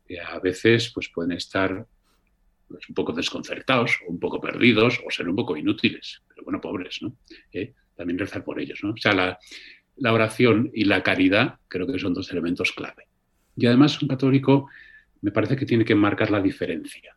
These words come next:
¿eh? Con esa actitud del corazón de acogida, de comprensión, de serenidad, ¿eh? Frente al histerismo, frente al, pues, a la polarización a la que hemos asistido de un modo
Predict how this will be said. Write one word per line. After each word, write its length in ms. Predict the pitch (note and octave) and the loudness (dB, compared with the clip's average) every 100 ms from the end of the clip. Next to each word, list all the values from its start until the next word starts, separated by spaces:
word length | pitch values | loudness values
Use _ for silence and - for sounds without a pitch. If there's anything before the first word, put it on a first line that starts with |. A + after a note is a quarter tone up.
| _ _ _ _ _ _ | _ _ _ _ _ _
¿eh? 240 | F#2 - - | -8 -8 -8
Con 160 | F2 | -4
esa 260 | G2+ - G#2+ | -4 0 0
actitud 420 | G#2 - G2 G#2+ | 0 -4 2 4
del 120 | G#2 | 2
corazón 600 | G2 G2 F#2+ - G#2+ A#2 - _ _ _ _ | 0 -2 -2 0 0 0 -6 _ _ _ _
de 120 | - | -6
acogida, 560 | F2+ G2+ - G#2+ G2+ G#2 | -4 -4 2 6 6 4
de 120 | F#2+ | 2
comprensión, 960 | F2+ F2 E2+ E2 E2+ - G2+ G#2 G#2 - _ | -2 -4 -4 -8 -6 2 4 4 2 -2 _
de 240 | - F#2 | -12 -6
serenidad, 840 | F#2+ - F2+ E2 E2 F2+ G2+ G2 A2 _ _ _ | -4 -2 0 0 -4 -4 -4 -6 -8 _ _ _
¿eh? 200 | F2+ G#2 G#2+ | -12 -12 -14
Frente 360 | - F#2 D#2+ | -6 -4 -2
al 160 | E2+ D#2 | -4 -4
histerismo, 880 | - - - D#2 G2+ G2 F#2+ F#2+ G2 | -10 -10 -8 -2 0 0 -4 -2 -4
frente 440 | - - E2+ E2 F2 | -6 -8 -8 -4 -6
al, 460 | E2+ E2+ E2 D#2+ - _ _ - - _ _ | -4 -8 -10 -10 -14 _ _ -20 -20 _ _
pues, 220 | F#2 - | -16 -12
a 40 | F#2 | -12
la 160 | E2 | -12
polarización 960 | - F2 E2 E2 - F2 - A2+ A#2 A2 | -6 -6 -4 -6 -8 -2 4 6 6 4
a 80 | F2 | 0
la 120 | F2 | -4
que 80 | F2+ | -6
hemos 140 | F#2 | -6
asistido 540 | F2 D#2 - F#2+ F#2 | -8 -10 0 2 2
de 100 | E2 | -2
un 140 | E2 E2+ | -4 -4
modo 400 | F2 F2+ E2+ | -4 -6 -10